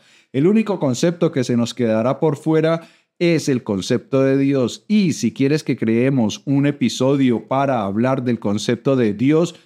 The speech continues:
según Spinoza, pues déjamelo saber en los comentarios y yo con gusto cumpliré tus deseos.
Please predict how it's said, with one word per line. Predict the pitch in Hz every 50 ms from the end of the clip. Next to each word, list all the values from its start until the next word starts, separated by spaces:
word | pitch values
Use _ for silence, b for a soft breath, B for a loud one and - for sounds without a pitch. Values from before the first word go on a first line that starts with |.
| B
según | _ - - 110 107 120 135 143 151 156
Spinoza, | - - 175 170 156 147 143 139 - 156 143 -
pues | - 120 110 107 104 107
déjamelo | 131 127 117 139 135 135 135 135 135 147 156 160 156 B B B
saber | _ - - 120 107 113 127 139 139
en | 147 143
los | 147 143 - -
comentarios | - 185 180 160 131 113 - - 127 127 123 131 135 135 135 -
y | 110 95 90
yo | 107 120 120 117
con | - 139 127 117 110
gusto | 117 135 143 139 - - 135 131 131 - _
cumpliré | - 110 101 95 85 - 92 90 85 87 95 98
tus | - 110 110 107
deseos. | 104 110 101 - - 117 110 98 85 80 76